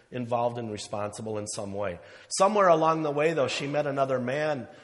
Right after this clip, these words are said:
and most likely it was somebody who listened to her as she talked, told, as she told stories. That's a powerful thing for an aching heart. She's met a man who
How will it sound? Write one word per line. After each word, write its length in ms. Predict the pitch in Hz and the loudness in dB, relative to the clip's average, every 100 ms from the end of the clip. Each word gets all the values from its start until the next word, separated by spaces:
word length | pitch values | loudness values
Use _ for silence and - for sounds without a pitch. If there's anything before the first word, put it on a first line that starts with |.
| - 127 | -14 -8
and 280 | 127 123 120 | -6 -8 -10
most 400 | 139 156 170 - | -2 0 0 0
likely 600 | 151 156 190 135 117 120 - - _ | 0 0 0 -2 -2 -4 -10 -20 _
it 120 | 131 135 | -8 -6
was 120 | 123 - | -4 -4
somebody 360 | 151 156 147 | -4 -4 -4
who 120 | 131 143 | -8 -6
listened 440 | 139 160 170 143 | -6 -6 -8 -10
to 160 | 98 82 | -10 -12
her 140 | 71 - _ _ _ _ _ _ _ _ _ _ _ - | -14 -20 _ _ _ _ _ _ _ _ _ _ _ -16
as 100 | 123 | -12
she 140 | 131 | -10
talked, 440 | 117 147 143 107 - | -8 -2 -2 -2 -4
told, 320 | 156 151 - - - | -2 -2 -4 -14 -16
as 100 | 123 | -12
she 140 | - 139 | -10 -8
told 280 | 165 143 123 | -6 -6 -6
stories. 480 | - 143 131 135 - | -4 -2 0 0 -2
That's 180 | 143 | -4
a 40 | 151 | -6
powerful 460 | - 139 139 - | -4 -2 -2 -6
thing 280 | 117 151 160 | -8 -8 -8
for 160 | - 107 | -8 -8
an 100 | 104 | -8
aching 360 | 113 - 117 95 | -10 -10 -10 -10
heart. 360 | 131 120 120 - - - - _ | -8 -8 -10 -14 -20 -20 -20 _
She's 220 | - 151 | -8 -6
met 200 | 143 143 | -2 -2
a 40 | 135 | 0
man 240 | 135 | -2
who 100 | 139 | -2